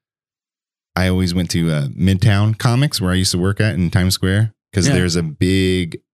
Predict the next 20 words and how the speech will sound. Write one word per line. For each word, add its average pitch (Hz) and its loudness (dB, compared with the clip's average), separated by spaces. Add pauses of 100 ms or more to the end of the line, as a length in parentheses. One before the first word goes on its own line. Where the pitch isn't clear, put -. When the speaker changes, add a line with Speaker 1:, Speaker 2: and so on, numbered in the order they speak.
(460)
Speaker 1:
awning 92 0
or 78 -2
not 73 -4
awning, 71 -2
a 71 -6
billboard 92 0 (160)
Speaker 2:
Right. 127 -2 (220)
Speaker 1:
attached 92 2
to 95 -2
the 95 0
side 92 -2
of 90 -2
the 85 -8
building 92 0
of 85 -4
Spider-Man, 92 -2
like, 78 -6 (300)
scaling 95 0
the 87 -2
building. 98 0